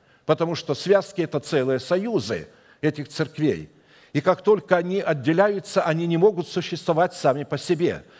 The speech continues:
Они немедленно ищут, к кому примкнуть, к какому союзу.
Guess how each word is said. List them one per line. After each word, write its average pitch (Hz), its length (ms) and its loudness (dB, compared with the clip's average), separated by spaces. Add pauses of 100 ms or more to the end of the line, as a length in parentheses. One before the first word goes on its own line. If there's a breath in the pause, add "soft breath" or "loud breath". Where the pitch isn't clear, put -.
(100 loud breath)
Они 160 240 2
немедленно 175 640 2
ищут, 170 600 -4
к - 140 -20
кому 156 300 2
примкнуть, 175 840 -4 (260 soft breath)
к - 40 -6
какому 175 380 2
союзу. 156 720 -4